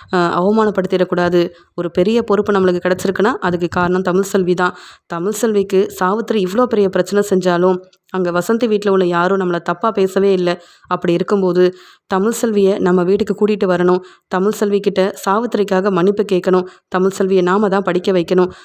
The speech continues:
அப்பதான் தமிழ்செல்வியும் சேதுவும் ஒண்ணு சேர்ந்து வாழ்றாங்க, வாழ்றாங்கன்னுட்டு தலைவரும் நினைச்சு எந்த பிரச்சனையும் செய்ய மாட்டாரு.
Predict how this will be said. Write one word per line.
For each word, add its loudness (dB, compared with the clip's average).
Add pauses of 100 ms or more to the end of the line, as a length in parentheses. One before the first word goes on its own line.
(140)
அப்பதான் -2
தமிழ்செல்வியும் 0
சேதுவும் 2
ஒண்ணு 2
சேர்ந்து 0
வாழ்றாங்க, 0
வாழ்றாங்கன்னுட்டு 0 (360)
தலைவரும் 2
நினைச்சு 0 (360)
எந்த -2
பிரச்சனையும் 0
செய்ய 2
மாட்டாரு. 0